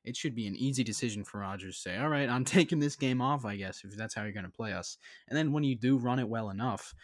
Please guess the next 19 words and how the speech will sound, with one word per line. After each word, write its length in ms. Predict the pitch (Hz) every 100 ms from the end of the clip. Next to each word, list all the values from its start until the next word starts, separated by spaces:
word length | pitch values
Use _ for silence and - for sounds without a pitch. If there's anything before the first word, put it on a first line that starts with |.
| - -
obviously 640 | 104 107 98 101 92 95 _ _ -
establish 500 | - 117 110 107 -
the 120 | 101
run 420 | 98 104 104 101 - - _
is 120 | 90
kind 240 | - 110 107
of 140 | 95
a, 280 | 95 90 87 -
kind 180 | - 110
of 80 | 98
an 80 | -
old 280 | 107 107
head 240 | - 107 104
philosophy 680 | - 98 107 - 123 131
in 140 | 131 127
football, 460 | - 135 143 139
but 200 | 127 107 101 - - _
it, 100 | 104 - 107
when 280 | 104 117 110